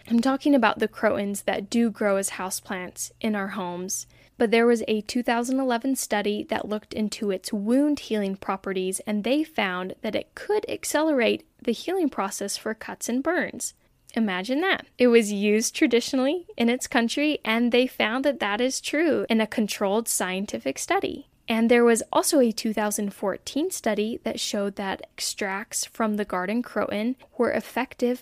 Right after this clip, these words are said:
against the flu virus. And then there was a two thousand ten study that showed that aqueous and alcoholic extracts, so taking out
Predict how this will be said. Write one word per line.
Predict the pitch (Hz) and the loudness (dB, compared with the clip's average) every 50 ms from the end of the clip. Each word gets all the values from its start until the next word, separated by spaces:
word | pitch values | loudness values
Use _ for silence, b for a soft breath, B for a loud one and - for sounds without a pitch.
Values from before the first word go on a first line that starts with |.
| _ | _
against | - 240 - 262 254 262 - - - _ | -10 -6 -2 -2 -2 -2 -4 -8 -10 _
the | - 277 | -10 -10
flu | - - - - 277 277 302 349 359 311 | -10 -14 -6 -4 0 2 2 2 0 0
virus. | - 170 175 170 - - - - - - - - - - b b b b b _ | -2 -2 -2 -2 -4 -6 -10 -10 -8 -6 -6 -6 -6 -8 b b b b b _
And | 233 240 262 | 2 4 6
then | 302 320 330 | 6 6 6
there | 349 349 339 | 4 4 4
was | 311 320 320 302 311 | 6 6 6 6 6
a | - 285 277 | 2 0 0
two | 262 - - 285 | 2 2 0 2
thousand | - 285 262 262 262 277 285 277 247 | 2 2 0 0 0 0 0 0 0
ten | - - 220 214 208 | 0 -2 -2 -2 -2
study | - - 226 220 214 214 220 233 - - | -2 -2 -4 -2 -2 -2 -2 -2 -6 -4
that | 233 220 226 - 240 | -4 -4 -4 -2 -4
showed | - - - 233 220 214 208 208 208 202 - - | -4 -2 2 4 4 4 4 2 0 -2 -4 -4
that | - 202 190 - - - _ - | -2 -2 -2 -2 -6 -12 _ -4
aqueous | - 254 262 - - - 285 294 302 320 339 330 - - | -4 -4 -4 -6 -4 -2 0 2 4 2 2 0 -2 -4
and | - 233 226 - - | -2 -2 -2 -2 -2
alcoholic | - 202 214 - - 254 - - 233 233 254 285 277 | -4 -4 -4 -4 -4 -6 -4 -4 -2 -2 -2 -2 -2
extracts, | - - - - - - - 202 190 196 - - - - - - | -4 -6 -6 -6 -6 -2 0 0 0 0 -2 -4 -8 -10 -10 -8
so | - 226 | -8 -4
taking | - - 233 226 - 247 233 226 | 0 2 0 2 2 0 0 2
out | 214 202 - - - - | 2 0 -2 -4 -8 -12